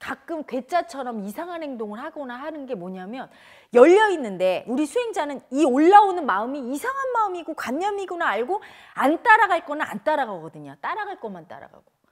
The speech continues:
근데 그런 분들 중에 영화인이나 예술인 중에 마음이 올라오는데 이게 관념인지 인지를 못 하잖아요. 수행을 안 하셨으니까. 그냥 따라가는 거예요. 그러니까 이상한 행동을 하고 사람들이 "저 사람 이상하다." 지난번에도 티비에서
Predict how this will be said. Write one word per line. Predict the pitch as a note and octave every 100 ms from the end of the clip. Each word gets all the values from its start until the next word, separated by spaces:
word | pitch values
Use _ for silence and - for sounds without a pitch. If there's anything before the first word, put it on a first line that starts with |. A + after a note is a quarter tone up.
| _ _
근데 | - D#4+
그런 | - D4 E4
분들 | D4 B3 A#3
중에 | G3+ G3 G#3
영화인이나 | G#3 A#3+ C4 G#3+ F3+
예술인 | D#3+ G3 A#3+ G3+
중에 | E3+ B3 - - _ _ -
마음이 | B3+ G4 G#4 F#4
올라오는데 | C4 F4 F#4+ E4+ D#4+ F#4+
이게 | B3 C#4+
관념인지 | - A#3+ E4+ F#4+ D#4+ C4
인지를 | A3+ C4+ E4
못 | G#3 A3+ E4
하잖아요. | A4 G#4+ C4+ E3+ E3+
수행을 | - G4+ A4
안 | -
하셨으니까. | G#3 A#3 A3 F#3 - _
그냥 | D4 F#4 F#4
따라가는 | G4 A#4+ A#4+ F#4+
거예요. | G#3+ D#3 B2 G1+ G1+ _ _ _ _ _ _ _ _ _ _ _
그러니까 | - F#4 F#4+ F4
이상한 | A#3 B3+ G4 A4+
행동을 | F#4+ D4 B3
하고 | A3 G#3 G4+ - _ _ _
사람들이 | - A#4+ G#4+ C#4
"저 | - A#3
사람 | C4 A3+
이상하다." | F#3+ A3+ F#3 - - _ _ _ _ _ _ _ _ _ _
지난번에도 | - D#4+ E4+ D4+ B3 B3
티비에서 | - E4+ D4 C4 F4+ A#4+